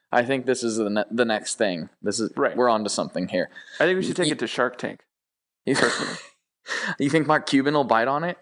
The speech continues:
Speaker 2: I don't know. I've never actually watched Shark Tank before, but it's something we were talking about at the shop the other day.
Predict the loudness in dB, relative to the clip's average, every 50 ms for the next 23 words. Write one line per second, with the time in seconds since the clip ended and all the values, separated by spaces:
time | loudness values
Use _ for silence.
0 | _ _ _ _ _ _ _ _ _ _ _ _ _ 0 2 4 4 6 4 4
1 | 4 4 4 2 2 2 2 0 0 2 4 4 4 4 2 -2 -2 2 4 4
2 | 2 2 0 -2 -2 0 0 0 -2 2 2 2 2 4 4 2 2 2 0 0
3 | 0 0 0 2 2 2 2 2 2 2 2 2 0 0 0 -2 -4 -2 0 0
4 | 0 0 0 -2 -2 -2 -2 -2 -4 -4 -6 -6